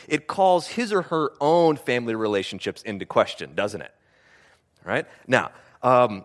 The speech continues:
let's agree right now from the jump, I do not have a perfect marriage. This may come as a shock to you, but it's true. I don't have a perfect marriage. A couple of weeks ago,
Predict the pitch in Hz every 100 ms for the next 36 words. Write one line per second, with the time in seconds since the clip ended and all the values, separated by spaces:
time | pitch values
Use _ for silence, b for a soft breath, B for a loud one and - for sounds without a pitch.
0 | - 143 190 202 180 143 151 139 135 113
1 | 113 151 165 135 123 - 139 151 127 107
2 | 92 - _ _ _ - 120 143 151 131
3 | 110 127 113 113 113 113 117 - - -
4 | 113 90 85 85 - _ _ 110 - 113
5 | 101 - 87 - _ _ 107 123 90 -
6 | - - _ _ _ 87 - 90 87 -
7 | 98 110 143 - 151 - 107 101 107 147
8 | b b - 92 90 - - - 214 165
9 | - b b _ 82 98 110 110 - 120
10 | 117 143 110 - - - 233 285 208 196
11 | 190 - 104 90 117 190